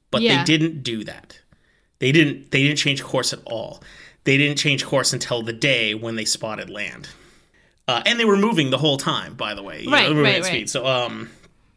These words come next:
Speaker 1: so since they weren't heading towards the light, they spotted the light off to the side. And they even said in some of the documents I looked at, the translations in English, they said, "That's probably land." But they didn't turn to it.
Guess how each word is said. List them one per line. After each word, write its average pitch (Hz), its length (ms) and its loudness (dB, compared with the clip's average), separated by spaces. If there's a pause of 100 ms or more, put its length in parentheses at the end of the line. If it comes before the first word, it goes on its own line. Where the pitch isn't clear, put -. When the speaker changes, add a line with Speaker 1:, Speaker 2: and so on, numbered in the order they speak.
(160)
Speaker 1:
so 165 460 4
since 160 220 2
they 170 80 4
weren't 190 240 2
heading 208 280 2
towards 196 360 2
the 151 80 2
light, 107 300 -4
they 139 80 -2
spotted 175 420 2
the 160 60 -4
light 143 220 2
off 135 180 -2
to 135 100 -4
the 117 60 -8
side. 113 520 -2 (500)
And 156 120 6
they 165 40 10
even 175 180 4
said 170 280 4
in 135 100 0
some 143 160 0
of 131 60 -2
the 127 60 2
documents 135 400 2
I 127 60 0
looked 135 220 0
at, 120 160 0
the 120 100 -2
translations 123 720 0
in 117 100 -8
English, 131 360 -2 (380)
they 117 140 -2
said, 110 300 -2
"That's 117 200 -2
probably 110 500 -6
land." 113 320 -6 (260)
But 120 80 -10
they 120 80 0
didn't 196 200 2
turn 226 320 0
to - 180 -6
it. - 140 -12